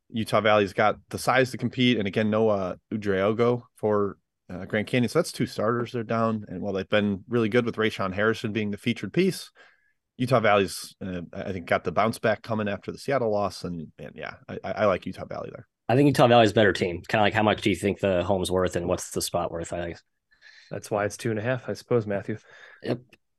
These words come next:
Speaker 2: Yep,
Speaker 3: Jack
Speaker 2: yep.
Speaker 3: says, "Indiana State, Murray State. Murray State is really good at home, but Indiana State is one of the best teams in the league." Wow. Spread's four?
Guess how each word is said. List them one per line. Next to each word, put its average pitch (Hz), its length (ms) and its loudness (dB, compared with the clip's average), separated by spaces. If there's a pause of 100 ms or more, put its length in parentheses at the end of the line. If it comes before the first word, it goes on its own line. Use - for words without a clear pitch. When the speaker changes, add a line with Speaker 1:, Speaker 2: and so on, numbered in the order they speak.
(120)
Speaker 2:
Yep, 139 100 -2
Speaker 3:
Jack 151 240 8
Speaker 2:
yep. - 40 -6
Speaker 3:
says, 131 380 4
"Indiana 165 400 4
State, 156 320 2
Murray 135 240 2
State. 98 340 -2 (260)
Murray 143 240 4
State 139 400 6
is 113 300 2
really 170 640 8
good 131 180 6
at 113 60 2
home, 107 440 0
but 131 260 4
Indiana 120 320 2
State 113 320 -2
is 104 260 2
one 101 140 -2
of 98 60 -4
the 101 40 0
best 101 100 -4
teams 104 180 -6
in 98 40 -10
the 113 40 0
league." 117 160 -2 (440)
Wow. 151 380 -4 (300)
Spread's - 340 -2
four? 220 440 4